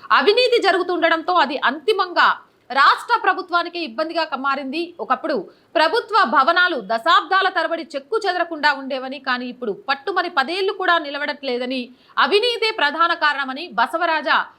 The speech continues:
రాయరెడ్డి తెలిపారు. దీంతో రాష్ట్రంలో అవినీతి ఎంత హెచ్చు స్థాయిలో ఉందో అర్థం చేసుకోవచ్చు. రాష్ట్రంలో కాంగ్రెస్ పార్టీ అధికారంలోకి వచ్చి సరిగ్గా రెండేళ్లు ముగియకుండానే భారీ స్కామ్లు, కాంట్రాక్టర్ల వద్ద అవినీతి బాగోతాలు వెలుగులోకి వచ్చాయి.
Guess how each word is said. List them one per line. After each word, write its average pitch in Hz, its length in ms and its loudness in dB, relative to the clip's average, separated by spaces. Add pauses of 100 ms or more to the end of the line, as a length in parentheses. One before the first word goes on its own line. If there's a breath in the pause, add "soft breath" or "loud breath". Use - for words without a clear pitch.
(200 soft breath)
రాయరెడ్డి 254 520 2
తెలిపారు. 180 520 -12
దీంతో 247 260 -2
రాష్ట్రంలో 330 460 2
అవినీతి 349 500 0
ఎంత 339 260 -4
హెచ్చు 311 360 -4
స్థాయిలో 359 400 2
ఉందో 311 200 -2
అర్థం 294 380 -2
చేసుకోవచ్చు. 285 720 -6 (200)
రాష్ట్రంలో 311 440 2
కాంగ్రెస్ 349 500 0
పార్టీ 359 240 2
అధికారంలోకి 370 760 0
వచ్చి 349 440 -2 (220 loud breath)
సరిగ్గా 415 440 4
రెండేళ్లు 403 500 2
ముగియకుండానే 359 720 0
భారీ 294 420 4
స్కామ్లు, 311 420 -2
కాంట్రాక్టర్ల 330 720 -2
వద్ద 277 220 -6
అవినీతి 302 460 -4
బాగోతాలు 285 600 0
వెలుగులోకి 269 440 -6
వచ్చాయి. 254 460 -4